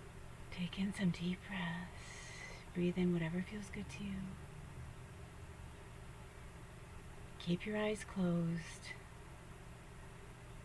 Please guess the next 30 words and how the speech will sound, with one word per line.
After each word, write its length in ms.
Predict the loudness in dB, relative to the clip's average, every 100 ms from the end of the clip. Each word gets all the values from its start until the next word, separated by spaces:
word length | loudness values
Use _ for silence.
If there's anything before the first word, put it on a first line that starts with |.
| -10 -10 -10 -10 -10 -10 -10 -10 -10 -10 -10 -10 -10 -10 -10 -10 -10 -8 -8 -8 -8 -8 -8 -8 -10 -8 -2
I'm 60 | 2
gonna 200 | 4 6
read 220 | 8 8 8
this 220 | 2 0
to 120 | -2
you, 140 | 0 2 2 2
and 100 | 4
I 80 | 6
want 420 | 8 8 6 4
you 120 | 2
to 160 | 2 0
just 320 | 2 2 0
take 240 | 2 2 4
the 100 | 6
information 680 | 6 4 0 2 2 0 2
in. 380 | 4 6 6 4 -4 -10 -12 -10 -6
Your 160 | 0
eyes 260 | 2 2 2
are 100 | -2 2
closed 360 | 4 4 2
now. 360 | 2 4 4 2 -2 -10 -10 -10 -10 -10 -10 -10 -10 -10 -8 -2
I 40 |
just 200 | -2 0
want 200 | 2 2
you 60 | 0
to 60 |
take 340 | 0 2 2 4
it 80 | 4
in 180 | 4
because 320 | 4 2 0